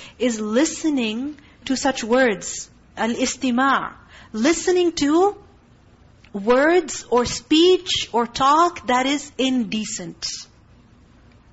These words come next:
That is indecent. Whether it comes in the form of conversation on T V, or it comes in the form of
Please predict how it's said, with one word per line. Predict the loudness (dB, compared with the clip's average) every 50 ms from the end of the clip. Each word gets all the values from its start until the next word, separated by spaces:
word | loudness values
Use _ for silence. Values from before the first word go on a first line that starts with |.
| _ -12 -4
That | -4 -2 0
is | -2 -2 -4 -6 -2
indecent. | 0 2 2 2 2 2 0 0 0 0 -2 -2 -4 -8 -10 -12 -12 -16 -18 -20 -20 _ -20 -20 -20 -20 -6 0
Whether | 2 2 2 4 2 0
it | 0 -2 -4
comes | -4 -2 -2 0 -2
in | -2 -4
the | -4
form | -2 0 0 2 2 0 0
of | 0 0 0 -2 -6 -12 -20 -20 -20 -20 -10 -2
conversation | 0 0 0 2 0 -2 -2 0 0 0 2 2 2 2 2 2 0 -2 -6 -10 -20 -20 -10 -4
on | -2 -2 -2 -2
T | -4 -4 -4
V, | -2 0 2 2 4 2 2 0 -4 -12 -20 -10 -4
or | 0 2 2 2
it | 2 0
comes | 0 0 2 2 2 2
in | 0 0
the | -2
form | 0 0 0 2 2 2 0
of | 2 2 2 0 0